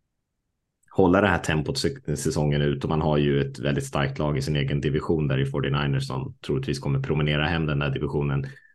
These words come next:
Men, eh, eh, men, men Bengals tänker man ju ändå att, ja, det, det, att de, att de ska kunna vara med och utmana och då, då måste de ju slå ett sånt här lag.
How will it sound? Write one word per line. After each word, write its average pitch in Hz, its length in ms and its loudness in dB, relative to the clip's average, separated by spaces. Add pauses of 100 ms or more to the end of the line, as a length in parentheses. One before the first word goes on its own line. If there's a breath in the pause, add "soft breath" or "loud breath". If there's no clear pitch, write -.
(100)
Men, 76 360 2
eh, 73 220 2 (720)
eh, - 500 -4
men, 73 300 0
men 69 160 2
Bengals 90 540 4
tänker 76 320 -4
man 80 80 0
ju 62 60 -2
ändå 64 160 -2
att, - 200 -8 (560)
ja, 69 420 -2
det, - 120 -10
det, - 200 -12
att - 100 -16
de, - 220 -6
att - 320 -18
de 71 100 -8
ska 69 180 -4
kunna 73 280 0
vara 73 100 2
med 65 180 2
och 65 60 0
utmana 62 400 -4
och 64 80 -2
då, 71 300 2
då 58 440 -2
måste - 300 -6
de 67 100 -2
ju 65 60 -2
slå - 200 -4
ett - 80 -8
sånt - 160 -8
här - 80 -8
lag. - 280 -12